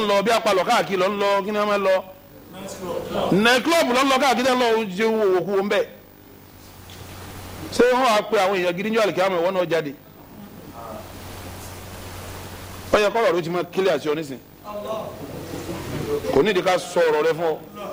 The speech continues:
Ọ̀rọ̀ rẹ yọ, àbí kò yẹ kó máa kílẹ̀ àwa yìí? Ẹ kó máa kílẹ̀ àti ọ. Gómìnà náà là ń pa àwọn eléyìí, gómìnà là ń pè wọ́n náà. Oyè làwọn eléyìí jẹ, èyí ni wọ́n náà jẹ.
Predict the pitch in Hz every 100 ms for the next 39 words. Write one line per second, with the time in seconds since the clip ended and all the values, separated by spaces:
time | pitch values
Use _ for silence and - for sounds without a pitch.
0 | - - - - - - - - - -
1 | - - 113 113 151 165 175 208 202 160
2 | 247 247 214 226 190 240 185 190 143 -
3 | - - 165 170 - - - - - -
4 | - 190 196 - - 220 208 202 - -
5 | - 185 190 185 214 202 151 147 139 -
6 | - - - - - - - - - 160
7 | - - - - 139 151 247 196 220 185
8 | 185 180 165 170 170 131 - - 175 180
9 | 147 156 165 143 147 143 - - - -
10 | - - - - - - 208 185 185 202
11 | 220 185 156 165 156 - - - - -
12 | - - - 165 185 170 165 139 135